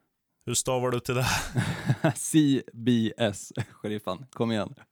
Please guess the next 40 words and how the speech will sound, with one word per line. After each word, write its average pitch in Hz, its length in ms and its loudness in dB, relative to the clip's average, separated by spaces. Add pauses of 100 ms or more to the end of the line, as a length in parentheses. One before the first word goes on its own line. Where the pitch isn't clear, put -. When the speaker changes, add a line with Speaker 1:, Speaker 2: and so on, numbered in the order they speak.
(200)
Speaker 2:
<laughs> - 400 -14
Speaker 1:
C 123 340 0
B 131 140 0
S, 107 240 2
är 131 120 -2
det 131 100 0
på 131 140 -2
sports 117 640 0
då? 87 100 -2 (460)
Speaker 2:
Eh, 107 80 0
nej, 127 680 8
C 135 400 0
B 135 140 6
S - 420 4 (140)
Sports - 540 2 (100)
är 113 120 4
det 107 60 2
nog, 95 260 -6 (480)
tror 104 120 2
jag. 82 100 0 (600)
Men 143 160 6
den 156 140 8
är 156 60 4
riktigt 131 420 0
ful 107 260 -2
i 87 40 -2
alla - 140 -8
fall. 85 260 -6 (220)
Speaker 1:
Ja, 98 80 -4
Speaker 2:
Ehm, 113 360 4
Speaker 1:
jävlar 131 560 0
i 95 40 0
havet. 90 520 -2
Speaker 2:
Ja, 143 440 10 (120)
det 139 220 4
är 175 40 4
en 175 60 2
helt 175 280 2
annan 147 240 4
människa. 123 420 2